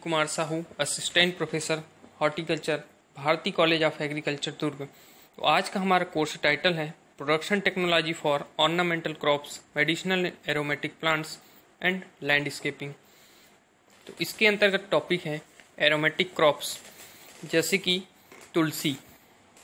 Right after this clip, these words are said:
तो आज हम देखेंगे कि तुलसी की ओसीमम की खेती जो है कैसे की जाती है, किस प्रकार से करना चाहिए, इसकी उन्नत, अ, प्रौद्योगिकी या संरक्षण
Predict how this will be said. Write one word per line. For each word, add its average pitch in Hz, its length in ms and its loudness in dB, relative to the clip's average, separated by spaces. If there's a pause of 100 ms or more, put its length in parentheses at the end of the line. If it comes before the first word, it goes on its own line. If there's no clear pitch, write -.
(920)
तो 165 60 0
आज 175 300 2
हम 190 300 -2 (120)
देखेंगे 185 460 2
कि 180 160 -4
तुलसी 170 440 -2
की 170 280 -4 (400)
ओसीमम 175 540 2 (380)
की 180 100 -8
खेती 175 380 0
जो 175 120 0
है 160 280 0 (320)
कैसे 160 300 2
की 185 280 2
जाती 170 300 2
है, 160 300 -4 (280)
किस - 160 -6
प्रकार 156 400 0
से 190 160 -6
करना 175 280 2
चाहिए, 156 400 -4 (800)
इसकी 160 260 -6
उन्नत, 180 400 2
अ, - 1160 -4
प्रौद्योगिकी 160 880 0 (520)
या 156 420 2 (140)
संरक्षण 165 680 0